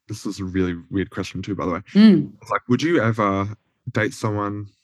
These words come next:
Speaker 1: who had one leg or
Speaker 2: Mm.
Speaker 1: a disability?" She said, "Yes." I said, "Cool." I was like, "So is that your opinion now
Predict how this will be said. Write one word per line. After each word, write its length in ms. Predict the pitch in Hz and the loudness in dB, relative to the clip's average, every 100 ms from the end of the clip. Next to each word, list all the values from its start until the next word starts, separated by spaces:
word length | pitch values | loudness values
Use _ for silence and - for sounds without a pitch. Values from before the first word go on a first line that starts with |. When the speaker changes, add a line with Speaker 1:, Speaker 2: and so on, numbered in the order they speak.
| - | -2
Speaker 1:
who 100 | 139 | 0
had 160 | 135 165 | 2 -2
one 180 | 220 131 | -4 -4
leg 220 | 92 - _ _ _ - | -6 -12 _ _ _ -2
or 120 | - | 4
Speaker 2:
Mm. 460 | 196 226 240 202 - _ _ _ _ _ | 8 8 8 4 0 _ _ _ _ _
Speaker 1:
a 60 | 123 | 0
disability?" 680 | 117 - 110 98 98 104 110 _ _ _ _ _ _ _ _ _ - - _ | 0 0 -2 -2 -4 -8 -12 _ _ _ _ _ _ _ _ _ -20 -20 _
She 200 | - 107 | -12 -6
said, 220 | 104 98 | -4 2
"Yes." 420 | 110 101 - - _ - - - _ | 0 0 -10 -18 _ -20 -20 -20 _
I 40 | 123 | -4
said, 180 | 107 - | -4 2
"Cool." 300 | 165 110 98 _ _ - | 2 2 -2 _ _ -4
I 60 | 107 | -2
was 120 | 101 | 0
like, 140 | 98 | -2
"So 220 | - 104 | 0 0
is 100 | 101 101 | 2 0
that 120 | 90 | 0
your 120 | 104 | 0
opinion 460 | 98 113 101 95 95 | 0 -2 0 0 0
now 440 | 95 90 107 151 | 0 0 -2 -4